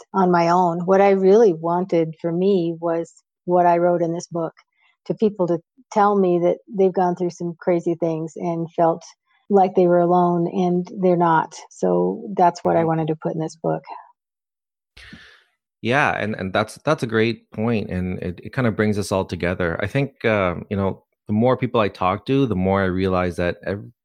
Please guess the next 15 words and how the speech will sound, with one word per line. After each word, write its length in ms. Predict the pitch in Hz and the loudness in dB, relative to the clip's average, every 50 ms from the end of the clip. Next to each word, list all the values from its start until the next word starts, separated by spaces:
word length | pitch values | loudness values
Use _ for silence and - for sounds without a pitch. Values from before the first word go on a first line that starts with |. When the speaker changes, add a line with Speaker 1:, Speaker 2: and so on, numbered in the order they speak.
| _ _ _ | _ _ _
Speaker 2:
a 100 | 78 85 | -6 -4
lot 200 | 101 107 113 135 | -2 0 0 0
of 80 | 135 - | 0 -2
people, 760 | - 113 113 - 104 101 98 95 92 92 90 90 87 - - _ _ _ _ _ _ _ _ - 95 - - _ _ - | -4 -4 -4 -2 0 0 0 2 0 0 -2 -4 -6 -10 -18 _ _ _ _ _ _ _ _ -16 -16 -16 -16 _ _ -8
almost 300 | 104 117 127 120 - - | -4 -2 -2 -2 0 0
every 200 | 127 123 143 127 | 0 2 0 0
person 380 | - - 107 107 101 - 101 92 | 0 0 -2 -2 -2 -2 -4 -4
I've 120 | 92 85 | -4 -4
talked 300 | - 85 87 95 98 - | -2 -2 -2 -2 -4 -6
to 360 | - 90 90 87 87 87 87 - - | -6 -4 -2 -2 -2 -2 -4 -4 -4
has 200 | 101 107 101 - | -4 -4 -4 -4
some 180 | - 113 117 | -6 -6 -4
sort 220 | 113 - 120 110 107 | -2 0 2 2 2
of 220 | 107 98 87 - _ - _ _ _ _ _ - | 2 0 -2 -6 _ -20 _ _ _ _ _ -6
unexplainable 1040 | 98 98 101 95 - - - 104 98 101 101 95 90 95 92 92 92 90 90 87 | -4 -4 -4 -4 -8 -8 -4 -2 0 0 0 0 0 0 0 0 0 0 -2 -4